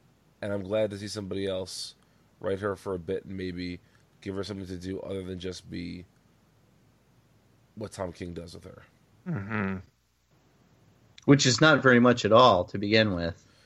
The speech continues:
Speaker 1: Right.
Speaker 2: Yeah, and,
Speaker 3: You know,
Speaker 2: and,
Speaker 3: and
Speaker 2: but, and besides what Tom King's done, she's really only ever shown up in that one Batgirl and the Birds of Prey arc.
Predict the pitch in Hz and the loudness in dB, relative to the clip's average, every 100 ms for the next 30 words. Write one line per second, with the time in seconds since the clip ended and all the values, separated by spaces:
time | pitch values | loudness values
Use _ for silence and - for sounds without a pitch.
0 | _ 117 120 117 120 117 113 110 120 117 | _ 0 4 6 6 6 4 4 4 4
1 | 117 123 131 123 123 - 127 135 127 - | 2 2 0 2 0 4 4 2 -2 -10
2 | 123 117 - 117 113 - - 147 180 - | -4 -4 0 -2 -2 -8 -6 -6 -6 0
3 | 110 107 110 113 104 143 170 117 110 107 | 2 2 -2 -6 -4 -2 2 4 4 4
4 | 107 104 104 104 - 107 107 101 - 101 | 4 2 2 0 0 2 2 2 0 0
5 | 101 104 104 101 107 107 107 104 101 95 | 0 0 0 2 2 2 0 0 -2 -4
6 | - 127 139 110 90 110 - | -2 2 4 4 2 0 -4